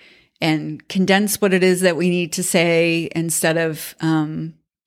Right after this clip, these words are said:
you know, letting words fly out without even considering where it is we're trying to go.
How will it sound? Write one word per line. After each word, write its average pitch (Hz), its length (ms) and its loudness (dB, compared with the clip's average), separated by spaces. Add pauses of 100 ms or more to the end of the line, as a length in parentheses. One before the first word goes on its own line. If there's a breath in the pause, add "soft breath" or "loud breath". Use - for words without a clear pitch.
you 170 120 -2
know, 156 340 -2
letting 165 300 0
words 165 260 0
fly 165 220 0
out 160 240 0
without 165 280 0
even 156 260 -2
considering 160 840 -2 (680 loud breath)
where 180 360 2
it 180 80 2
is 165 180 0
we're 165 120 -2
trying 160 360 -2
to 156 60 -4
go. - 380 -6